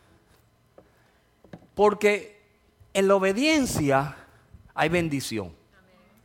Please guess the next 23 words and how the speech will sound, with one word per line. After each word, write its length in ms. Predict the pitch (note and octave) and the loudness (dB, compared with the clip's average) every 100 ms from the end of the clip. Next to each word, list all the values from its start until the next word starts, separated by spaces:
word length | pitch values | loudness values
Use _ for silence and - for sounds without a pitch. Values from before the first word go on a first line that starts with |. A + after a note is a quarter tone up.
| - _ - - - | -20 _ -20 -20 -8
Y 60 | |
yo 60 | C3 | -4
dije, 100 | D3+ | -2
"Ah, 60 | E3 | -4
este 240 | - D3+ | -6 -8
pastor 380 | C3+ G2 - B2+ | -8 -10 -8 -8
otra 180 | A#2+ A2 | -6 -6
vez 140 | A#2 | -6
a 60 | A#2 | -8
ponerme 360 | A2 A#2+ C#3 | -10 -8 -8
a, 300 | B2+ G2+ A#2 | -10 -10 -12
a 120 | F#2+ - | -14 -10
predicar 520 | G#2 G#2 G2+ C3 C#3 | -8 -6 -6 -6 -6
ahora 240 | B2 C3+ | -6 -6
del 180 | B2 G#2 | -6 -6
libro 360 | A#2 C3 A2 A#2+ | -8 -6 -6 -6
este." 360 | A2 - F#2 _ _ _ _ _ _ _ _ _ _ _ _ _ | -8 -12 -16 _ _ _ _ _ _ _ _ _ _ _ _ _
Pero 180 | G3 | 2
en 80 | F3+ | 4
la 60 | F3+ | 2
obediencia 840 | F3+ F3 A3+ D4 C4+ - F#3+ D#3 | 0 0 2 2 2 0 -4 -2
hay 160 | D#3 F3+ | 0 2
bendición. 680 | F#3+ F3 C#3+ - A#2 F2+ | 2 0 -4 -4 -8 -8